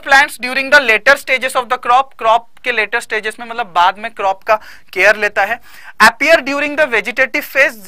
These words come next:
crop का जो vegetative phase है उस time appear होता है, या all of the above? जरा सोच समझ के answer दो। हाँ, आज सुबह आठ बजे class नहीं होती थी।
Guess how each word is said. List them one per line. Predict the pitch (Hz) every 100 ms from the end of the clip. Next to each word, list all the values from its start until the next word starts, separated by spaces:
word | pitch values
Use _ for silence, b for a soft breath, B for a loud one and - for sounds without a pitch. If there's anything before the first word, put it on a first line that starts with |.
| - 180 -
crop | 220 247 -
का | 262
जो | 277
vegetative | 220 202 233 233 262
phase | - 247 208
है | 262 370 B B -
उस | 262 -
time | 254 262 196
appear | - 226 240
होता | 247 233
है, | 226 302 214
या | 240
all | 175 165 160
of | 147
the | 220 147
above? | 127 120 - - - -
जरा | - 240
सोच | - 233
समझ | 254 240
के | -
answer | 240 220 247
दो। | 226 277 - - - - - - - B B B B
हाँ, | - 233 -
आज | 208 294
सुबह | - 285 285 254
आठ | 247
बजे | 262 262
class | 269 226 240
नहीं | 226 220
होती | 185 151
थी। | -